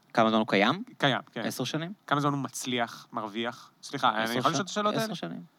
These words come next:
Speaker 2: הוא
Speaker 1: כן.
Speaker 2: מרוויח עשר שנים.
Speaker 1: כן, לא, תשמע, היה,
Speaker 2: זה לא יוצר
Speaker 1: היה
Speaker 2: לך
Speaker 1: את השנה,
Speaker 2: יכולת, אה,
Speaker 1: השנה ההפסדית היחידה שלנו, ואנחנו לא איזה, אני לא ממש יכול איזה אימפריה כלכלית, אבל
Speaker 2: מדהים,
Speaker 1: מבחינת
Speaker 2: מה שאתה מספר
Speaker 1: ב-,
Speaker 2: עכשיו הוא מדהים.
Speaker 1: באמת להפסיד כסף, זה היה רק בשנה של צוק איתן. זה מעניין שזה תמיד דברים כאלה, לא צוק איתן,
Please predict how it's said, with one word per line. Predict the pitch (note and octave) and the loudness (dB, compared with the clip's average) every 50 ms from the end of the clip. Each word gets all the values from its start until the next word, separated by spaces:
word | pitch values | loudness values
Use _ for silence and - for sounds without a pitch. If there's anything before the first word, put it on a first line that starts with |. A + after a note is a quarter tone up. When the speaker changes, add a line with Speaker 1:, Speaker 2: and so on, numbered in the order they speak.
| _ _ _ _ _ _ | _ _ _ _ _ _
Speaker 2:
הוא | - D3 | 2 4
Speaker 1:
כן. | E3 | 4
Speaker 2:
מרוויח | D#3+ E3 B3 E4 C#4+ - | 6 8 8 6 6 6
עשר | F#3 D#3 D3+ C3 | 4 0 0 -2
שנים. | - C3+ A#2 A2+ G#2 | -2 -4 -4 -2 0
Speaker 1:
כן, | G#3 - - - | -2 0 0 0
לא, | A3 G3+ D#3+ | 0 0 0
תשמע, | - G3+ G3 D3+ | 2 4 6 6
היה, | B2 A#2 B2 C3+ D3 D#3+ | 8 8 8 10 10 8
Speaker 2:
זה | D#3+ | 8
לא | E3 G3 | 8 8
יוצר | A#3 C#4 F3 | 8 8 8
Speaker 1:
היה | E3 F3 G3 | 8 8 8
Speaker 2:
לך | A#3 | 8
Speaker 1:
את | G#3 | 8
השנה, | G#3 F3 E3+ | 8 8 8
Speaker 2:
יכולת, | E3+ E3+ E3+ D#3 | 8 8 8 8
אה, | D#3 D#3 E3 F3 D#3+ D#3 C#3 C#3 | 8 8 8 8 8 8 8 6
Speaker 1:
השנה | A#2 A2+ A#2 D#3 - E3+ F3 | 6 4 4 4 6 6 6
ההפסדית | D#3+ C#3 A2+ - - E3 C#3+ D3 D#3 D3 E3 | 6 6 4 0 -4 -2 0 0 2 2 2
היחידה | D3 C3 - B2+ A#2 A#2 C3 C3 | 0 0 -2 -4 2 4 4 4
שלנו, | C3 - E3 D#3+ D#3+ E3 F3+ E3+ | 4 2 0 2 2 2 2 0
ואנחנו | B2+ G#2+ - - A2+ | -2 -2 -2 -2 -4
לא | G2 G2 | -2 -2
איזה, | G#2+ G#2+ G#2+ F2+ E2 | -2 -4 -4 -6 -8
אני | D#2+ F2 | -6 -6
לא | F#2 | -6
ממש | G2+ G2+ - | -6 -6 -6
יכול | - G#2+ | -4 -4
איזה | F#2 E2+ F2 | -4 -2 -4
אימפריה | E2+ - G2+ F#2+ F#2+ | -4 -4 -4 -4 -4
כלכלית, | G2 F#2 - G3 G#3+ A3+ F3+ | -4 -4 0 2 2 2 2
אבל | B2 A2 G#2+ - - - - - | 2 0 0 -2 -6 -12 -10 -8
Speaker 2:
מדהים, | - - - - | -4 0 4 6
Speaker 1:
מבחינת | - - - - F3+ C#3 | 6 6 8 8 6 6
Speaker 2:
מה | D3 | 6
שאתה | - A3 | 6 4
מספר | F#3+ D#3+ D3+ D3+ F#3+ | 4 6 6 6 6
Speaker 1:
ב-, | |
Speaker 2:
עכשיו | - - A3 A3+ G3 | 6 6 4 4 4
הוא | D3+ | 2
מדהים. | A2+ G#2+ G#2 F#2+ E2+ C3 | -2 -4 -6 -8 -6 0
Speaker 1:
באמת | C3 C#3+ C#3 C3+ C#3+ E3 F3 - F#3 | 4 4 4 4 4 4 2 4 4
להפסיד | D#3 B2+ - - - - - - G3+ G#3 G3+ - | 4 4 4 0 -8 -8 0 4 4 4 4 6
כסף, | - A#3 A3+ - - A#3+ - - | 6 4 6 6 4 4 4 6
זה | C#3+ C3 | 6 8
היה | B2 A#2+ A#2+ | 8 10 8
רק | A#2+ | 8
בשנה | B2+ B2 - A#2 A2 G#2+ | 6 2 0 2 2 0
של | G2+ - - | 0 -2 -4
צוק | - G2+ - | -4 -4 -2
איתן. | G2+ F2+ - F2+ E2 E2 D#2+ - | -2 -2 -2 -4 -6 -6 -8 -8
זה | - A2+ | -2 2
מעניין | A2+ A#2+ B2+ D3+ F3 F#3 | 4 6 6 6 6 4
שזה | D#3+ F3 D#3 | 4 2 2
תמיד | C#3+ C#3 C#3+ C#3+ | 4 4 4 4
דברים | C3 B2+ B2+ A#2+ A#2 A#2 A2+ | 4 4 4 6 4 4 2
כאלה, | - A#2 G#2+ G#2+ G#2+ G#2 G#2 G#2 A2 - | 2 4 4 4 4 2 2 0 2 4
לא | F3 F3 | 2 2
צוק | - F#3 - | 2 2 0
איתן, | - - A2 G2 | 0 0 -2 -6